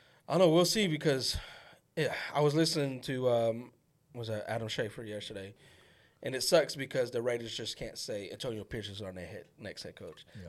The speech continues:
Speaker 1: You have to go through the whole hiring process. You have to interview so many people and all that stuff, and then make the decision that he's the head coach. I was like, "Come on,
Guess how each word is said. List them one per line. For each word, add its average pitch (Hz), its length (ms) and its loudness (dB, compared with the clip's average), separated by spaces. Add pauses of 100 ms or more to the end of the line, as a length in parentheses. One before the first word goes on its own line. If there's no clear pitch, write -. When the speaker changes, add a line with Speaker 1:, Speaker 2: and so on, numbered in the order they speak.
Speaker 1:
You 123 160 -4
have 131 120 0
to 135 80 -10
go 123 120 -2
through 113 140 -8
the 107 80 -4
whole 110 280 -4
hiring 101 420 -8
process. 95 680 -10 (500)
You 117 140 -8
have 120 240 -2
to 110 240 -8
interview 113 440 -8
so 117 180 -8
many 107 180 -8
people 95 580 -12 (600)
and 104 140 -10
all 98 160 -6
that 95 160 -6
stuff, 92 320 -8
and 98 160 -14
then 127 260 -4
make 104 140 -6
the 104 100 -12
decision 90 460 -12
that 87 140 -14
he's 98 180 -16
the - 80 -14
head - 240 -14
coach. - 380 -18 (540)
I - 40 -8
was 214 80 -8
like, 127 160 -4
"Come 147 240 -6
on, 92 300 -10